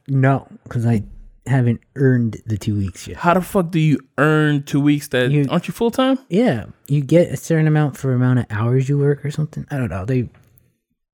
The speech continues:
Speaker 1: fucked it up.
Speaker 2: Nah, dude. Yeah, that, that is fucked
Speaker 1: They
Speaker 2: up, 'cause
Speaker 1: took a simple thing and they complicated the
Speaker 2: Yeah, they
Speaker 1: shit
Speaker 2: made
Speaker 1: out
Speaker 2: a
Speaker 1: of it.
Speaker 2: comp-, you know what? I think
Speaker 1: So
Speaker 2: they made a
Speaker 1: theoretically, you can't take a vacation in January.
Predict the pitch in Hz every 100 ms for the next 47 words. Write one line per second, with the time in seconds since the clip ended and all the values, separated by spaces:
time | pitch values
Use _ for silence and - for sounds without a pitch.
0 | - 120 - 95 - - - 104 113 107
1 | 101 95 95 95 92 _ 117 117 110 117
2 | 120 113 120 131 - - 131 139 147 123
3 | 185 170 170 - 175 165 170 - 156 147
4 | 131 123 113 - _ _ _ _ - -
5 | 127 120 123 117 107 190 190 165 165 170
6 | 139 160 156 165 151 147 175 180 127 -
7 | 170 156 151 208 196 190 185 175 160 160
8 | - 170 165 - 143 135 127 131 127 -
9 | 120 104 101 104 90 87 - -